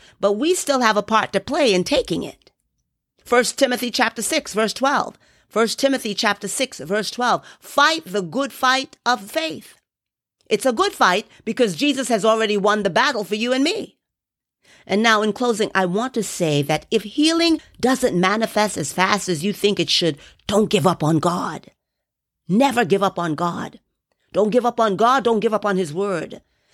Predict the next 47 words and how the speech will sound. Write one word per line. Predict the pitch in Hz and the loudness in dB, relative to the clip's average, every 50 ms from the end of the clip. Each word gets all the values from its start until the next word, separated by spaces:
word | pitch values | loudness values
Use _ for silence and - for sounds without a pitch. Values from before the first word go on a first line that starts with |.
| _ | _
And | - 208 208 185 | 0 2 2 4
don't | 151 247 302 330 285 214 | 2 2 2 0 -4 -4
beat | - 262 277 269 269 226 | -4 -4 -4 -4 -4 -4
yourself | 226 - - - 233 220 220 - | -4 -4 -2 -2 0 -2 -2 -2
up | - 233 277 320 - _ _ _ _ | -2 -2 -2 -2 -4 _ _ _ _
or | - - 190 | 0 0 0
judge | 185 147 - 226 247 254 190 185 | 0 0 0 2 2 2 2 0
yourself. | 196 185 - - 180 156 - - - - - _ _ _ _ _ _ _ _ - | -2 -2 -2 -4 -6 -6 -6 -8 -12 -18 -20 _ _ _ _ _ _ _ _ 0
And | 214 220 196 | 0 2 2
don't | 285 349 466 | 2 2 2
let | 440 349 320 | 0 0 0
anybody | 320 311 320 277 285 269 269 262 269 | 2 2 2 2 2 2 2 0 -2
tell | 262 - 269 285 294 285 | -2 0 0 0 0 0
you | 262 247 240 226 220 220 - _ _ _ | -2 -4 -6 -6 -8 -10 -14 _ _ _
you | 185 226 269 262 | -2 0 2 2
don't | 247 240 240 233 | 2 0 0 0
have | 220 214 214 208 | -2 -2 -2 -2
faith | - 247 247 233 233 226 233 226 - _ _ _ _ | -4 -4 -2 0 0 0 -2 -6 -10 _ _ _ _
or | - 185 | 0 0
you | 190 202 208 | 2 2 0
should | 180 - 240 | 0 2 0
have | 214 196 | 0 0
been | 160 185 185 | 0 0 0
healed | 175 202 247 254 226 160 | 0 0 0 0 -2 0
by | 190 170 170 | 0 0 2
now. | 160 170 165 156 - - - - _ _ - | 2 0 0 0 -2 -4 -8 -14 _ _ -2
No, | 226 277 311 320 320 | 0 2 4 4 2
no, | 294 294 285 285 | 2 2 0 0
no. | 277 269 247 208 175 160 190 - - _ _ _ _ _ _ _ _ | 2 2 2 2 0 0 -4 -8 -14 _ _ _ _ _ _ _ _
This | - 185 294 285 | -6 -4 -4 -2
is | 294 233 | -4 -2
between | 196 233 202 - 233 247 233 220 | -2 -4 -4 -2 -4 -2 -2 0
you | 214 233 285 311 | 2 2 2 2
and | 277 247 202 | 2 2 2
God. | 190 196 185 165 151 - 151 - - _ _ _ _ _ _ _ _ _ _ | 0 0 -2 -2 -6 -8 -10 -14 -20 _ _ _ _ _ _ _ _ _ _
No | - 208 269 311 | -2 0 2 2
one | 302 294 277 247 | 2 2 2 2
has | 247 247 220 190 | 2 2 2 0
the | 214 202 | 0 0
right | 202 220 240 240 - | 0 0 -2 -2 -2
to | 208 196 | -4 -4
judge | 147 135 196 214 214 190 | -2 0 2 2 2 2
another, | 202 185 185 196 202 175 185 | 2 2 2 2 2 0 0
especially | - - - - - - 349 339 - - 311 285 269 | -2 -2 -4 -4 -2 -2 0 0 0 -2 -2 0 0
in | 262 254 | 0 0
this | 247 240 - | -2 -2 -4
area. | - 262 285 269 196 - - | -6 -6 -4 -4 -4 -6 -6